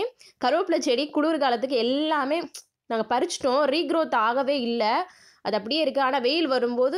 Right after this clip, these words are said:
அது வளர ஆரம்பிச்சிரும். இது ஃபுல்லா இப்ப பார்த்தீங்கன்னா, இது வந்து ஃபுல்லா வந்து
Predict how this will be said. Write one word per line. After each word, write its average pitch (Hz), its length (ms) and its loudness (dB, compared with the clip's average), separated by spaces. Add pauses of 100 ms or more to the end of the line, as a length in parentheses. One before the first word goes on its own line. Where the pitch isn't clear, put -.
அது 226 200 0 (1200)
வளர 226 240 2 (100)
ஆரம்பிச்சிரும். 233 680 0 (1900)
இது 226 100 -4
ஃபுல்லா 285 380 0 (560)
இப்ப - 200 -6
பார்த்தீங்கன்னா, 262 460 0
இது 262 160 -2
வந்து 226 260 0
ஃபுல்லா 294 460 -2
வந்து 269 200 -2